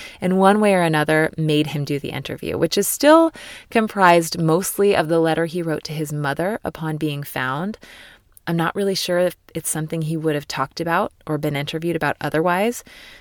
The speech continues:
He was so reserved in so many ways that I'm not sure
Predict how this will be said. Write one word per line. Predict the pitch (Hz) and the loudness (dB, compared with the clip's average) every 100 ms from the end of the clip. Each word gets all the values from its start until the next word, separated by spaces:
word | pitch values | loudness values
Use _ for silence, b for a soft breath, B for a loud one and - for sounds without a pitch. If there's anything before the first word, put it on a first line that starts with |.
| B | B
He | - | -8
was | 170 156 | -4 -2
so | - 175 | 4 4
reserved | 170 170 156 143 143 - | 4 2 2 0 0 -4
in | 147 | -4
so | - 170 160 | -2 2 2
many | 160 151 | 2 0
ways | 147 139 - | -2 -2 -2
that | 165 | 0
I'm | 170 | 2
not | 202 285 - | 2 0 0
sure | - 175 165 170 180 | -2 0 2 0 -2